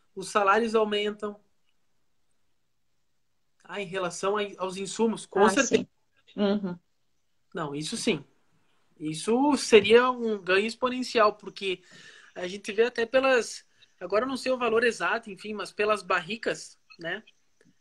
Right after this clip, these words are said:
Speaker 1: Se tem uma, uma apreciação muito grande devido às taxas.
Speaker 2: Uhum.
Speaker 1: Bem bacana a contribuição da Sofia, e gostei.
Speaker 2: É.
Speaker 1: Tu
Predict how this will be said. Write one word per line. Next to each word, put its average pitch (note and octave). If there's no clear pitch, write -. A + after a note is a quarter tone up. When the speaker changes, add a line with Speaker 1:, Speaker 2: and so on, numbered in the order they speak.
Speaker 1:
Se -
tem G3+
uma, F#3
uma F3+
apreciação G3
muito A#3+
grande G#3
devido F3
às D#3+
taxas. E3
Speaker 2:
Uhum. F#3+
Speaker 1:
Bem E3+
bacana A#3+
a A3
contribuição F#3+
da E3+
Sofia, D#3
e B2
gostei. C#3+
Speaker 2:
É. G3
Speaker 1:
Tu G#3